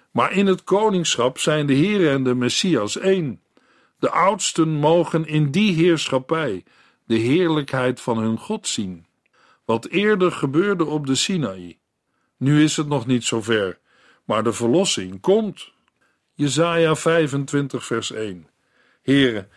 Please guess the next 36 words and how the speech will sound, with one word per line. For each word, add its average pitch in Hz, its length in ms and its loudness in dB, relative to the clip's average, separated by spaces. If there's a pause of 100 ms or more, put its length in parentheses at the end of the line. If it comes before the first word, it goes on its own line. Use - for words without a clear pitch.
(140)
ik 165 180 -2
zal 180 220 4
uw 175 120 -2
naam 165 380 2
eren 180 480 4
en 147 200 -4
prijzen, 147 680 0 (300)
want 143 220 0
u 226 160 4
bent 175 340 0
mijn 131 280 0
God. - 420 -8 (500)
U 190 120 2
doet 170 240 2
zulke 214 460 2
wonderbaarlijke 170 1040 0
dingen. 139 380 -2 (440)
U 143 140 4
hebt 160 220 0
uw 156 160 -2
plannen 190 340 2
lang 185 300 2
geleden 160 480 2
vastgelegd - 880 -4 (380)
en 110 180 -2
nu 208 280 4
hebt 180 300 0
u 160 100 0
ze 147 140 0
uitgevoerd, 117 840 -2 (340)
precies 160 540 2
zoals 156 360 0
u 135 80 0
zich 143 300 0
had 110 220 -6
voorgenomen. 104 840 -2